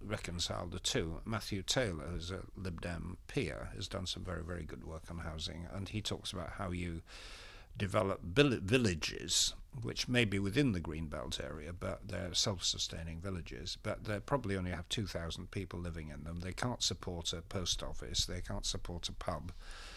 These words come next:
But if you grew them to ten thousand, you'd have enough people for the basic amenities for a primary school, and they would actually be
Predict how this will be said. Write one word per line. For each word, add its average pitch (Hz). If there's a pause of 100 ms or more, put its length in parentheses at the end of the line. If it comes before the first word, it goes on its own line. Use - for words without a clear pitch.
(300)
But 117
if 117
you 113
grew 123
them 101
to 107
ten 110
thousand, 82 (200)
you'd 98
have 101
enough 92
people 90
for -
the 90
basic 98
amenities 90
for 87
a 85
primary 98
school, 90 (560)
and 101 (140)
they 107
would 104
actually 101
be 98